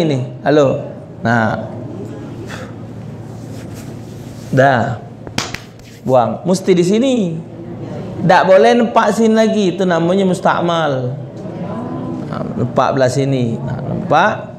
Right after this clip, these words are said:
Nah, ini tangan ni kanan kiri ni. Yang tangan kiri buat tangan kanan, tangan kanan buat tangan kiri. Tangan kita ni terdiri dari dua. Ada tapaknya,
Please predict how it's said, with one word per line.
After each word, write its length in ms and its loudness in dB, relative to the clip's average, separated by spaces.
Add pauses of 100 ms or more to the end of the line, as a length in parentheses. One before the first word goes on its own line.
(500)
Nah, 80 2
ini 240 6
tangan 400 4
ni 80 4
kanan 400 4
kiri 480 6
ni. 240 2 (1040)
Yang 400 4
tangan 400 6
kiri 480 4
buat 320 6
tangan 400 4
kanan, 640 2
tangan 400 0
kanan 400 2
buat 240 2
tangan 400 2
kiri. 400 0 (800)
Tangan 400 4
kita 320 4
ni 160 6
terdiri 480 6
dari 320 6
dua. 400 6 (400)
Ada 320 6
tapaknya, 880 2